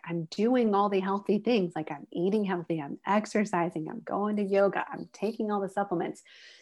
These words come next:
So we're physically doing all of these healthy things, but we're not really embracing healthy. And maybe a, a good kind of analogy or example of this is, like, the person that's rushing to yoga class, that's, like, watching the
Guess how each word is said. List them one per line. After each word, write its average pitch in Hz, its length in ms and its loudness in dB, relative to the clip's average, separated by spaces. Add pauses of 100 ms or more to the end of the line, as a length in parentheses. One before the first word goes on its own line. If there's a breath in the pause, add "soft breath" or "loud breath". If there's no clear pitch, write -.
So - 160 2
we're 190 160 4
physically 214 840 6
doing 175 420 8
all 180 240 6
of 175 80 4
these 170 240 2 (580)
healthy 208 680 4
things, 185 760 2 (1120)
but 214 140 6
we're 214 100 4
not 233 160 0
really 277 240 2
embracing 190 640 4
healthy. 170 440 0
And 170 120 2
maybe 185 240 2
a, 214 180 2
a 180 100 2
good 180 300 4
kind 190 200 2
of 175 60 0
analogy 165 580 2
or 170 100 0
example 165 440 0
of 185 100 2
this 196 200 2
is, 190 140 -2
like, 170 180 -2
the 175 100 -2
person 202 420 -2
that's 190 220 0
rushing 175 520 0
to 175 80 2
yoga 160 380 0
class, 185 520 -2 (400 soft breath)
that's, 180 320 0
like, 165 260 0 (140)
watching 170 480 2
the 170 100 0